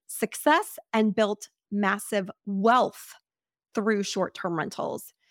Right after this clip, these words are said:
Take Julie George, for example. Julie started out with under ten thousand dollars,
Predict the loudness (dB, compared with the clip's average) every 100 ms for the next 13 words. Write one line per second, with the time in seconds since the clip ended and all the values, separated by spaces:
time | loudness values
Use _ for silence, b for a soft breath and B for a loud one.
0 | _ _ -2 -2 0 0 2 2 4 4
1 | 4 0 -2 -2 0 -2 0 0 0 -2
2 | -8 _ _ _ -2 2 4 2 2 4
3 | 6 6 4 4 2 0 -2 _ 4 6
4 | 4 2 2 0 4 4 4 2 4 4
5 | 4 4 2 0